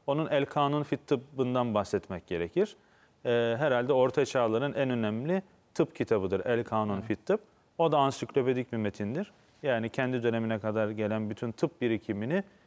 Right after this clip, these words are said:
Speaker 1: sentezleyen, yeniden üreten, e, kendi orijinal fikirleriyle birlikte ve bildiğimiz kadarıyla da on yedinci yüzyıla kadar da Batı'da da, e,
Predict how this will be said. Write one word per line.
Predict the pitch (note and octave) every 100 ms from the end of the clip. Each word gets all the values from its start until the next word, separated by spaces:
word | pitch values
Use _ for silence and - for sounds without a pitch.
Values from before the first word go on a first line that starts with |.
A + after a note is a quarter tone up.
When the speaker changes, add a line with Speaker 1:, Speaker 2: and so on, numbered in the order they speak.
| _ _
Speaker 1:
sentezleyen, | - B2+ A#2+ B2 A2 G#2+ A2+ F3 G3
yeniden | B2+ B2+ B2 A#2 A2
üreten, | A2 G2+ - E3+ E3+ -
e, | B2 A2
kendi | - A#2 A2+ A2+ - _ _ -
orijinal | A2+ G#2+ A2 A#2
fikirleriyle | G#2+ G#2+ - G#2+ A2 A2 G2
birlikte | F#2+ F#2 G#2 - A3+ - _ _ _ C#3
ve | C#3+ D3 C#3+
bildiğimiz | D3+ D3 C3+ C3+ C3 -
kadarıyla | G#2 G#2+ C3+ F3
da |
on | D#3
yedinci | D3 B2+ A#2+ A#2
yüzyıla | A#2 A2+ B2+
kadar | A#2+ G#2 G2 G2
da | F3 E3+ - _ -
Batı'da | A#2 B2 B2+ D3+
da, | G2 D3+ - _ _ -
e, | A#2 G#2+ G#2+ G#2+ G#2+